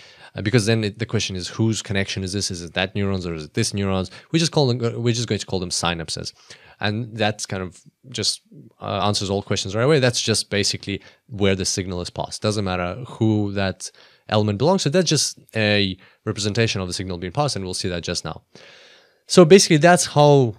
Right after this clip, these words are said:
a neuron works. And, uh, yeah, so let's move on to how we're going to represent neurons, or how we're going to create neurons in, um, machine. So we're moving away, <laughs> now we're moving away from neuroscience and moving into,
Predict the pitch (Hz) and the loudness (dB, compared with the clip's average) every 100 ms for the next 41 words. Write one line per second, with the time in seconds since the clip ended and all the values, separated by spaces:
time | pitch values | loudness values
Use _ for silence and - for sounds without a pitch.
0 | _ 120 120 113 113 117 123 110 101 101 | _ 2 4 4 2 2 4 4 2 4
1 | 165 190 - - _ _ _ - - 107 | 4 2 -2 -4 _ _ _ -10 0 4
2 | 107 107 104 101 98 90 85 131 160 104 | 4 2 2 4 2 0 -4 2 2 4
3 | 135 143 175 - 143 120 127 135 - - | 4 6 4 2 0 2 2 2 0 2
4 | 123 120 113 107 - 135 120 104 101 107 | 4 4 2 0 0 2 4 2 -2 -2
5 | 98 - _ _ _ - 107 104 107 95 | -4 -6 _ _ _ -4 -2 0 0 0
6 | 95 92 98 90 85 95 113 104 101 - | -2 -2 -2 -2 -4 0 2 2 0 0
7 | 104 104 - 98 90 82 87 - 110 95 | 2 2 2 -2 0 -2 -4 -6 -2 -2
8 | 92 - _ _ _ _ 87 90 85 82 | -4 -10 _ _ _ _ -10 -6 -6 -8
9 | 80 76 _ _ _ _ _ 113 120 151 | -10 -16 _ _ _ _ _ 0 4 2
10 | 90 110 101 107 127 113 104 - 107 120 | 0 0 2 4 4 2 -2 -4 2 4
11 | 117 - 139 - 117 120 110 117 110 98 | 4 2 -2 -2 -2 0 2 2 0 2
12 | 104 107 98 107 131 - 143 160 - - | 2 2 0 0 0 0 0 -2 -4 -14
13 | - 95 101 98 95 - 101 104 98 98 | -10 0 2 2 -2 -4 0 2 0 -2
14 | 104 98 - 95 92 | -4 -2 -2 -2 -2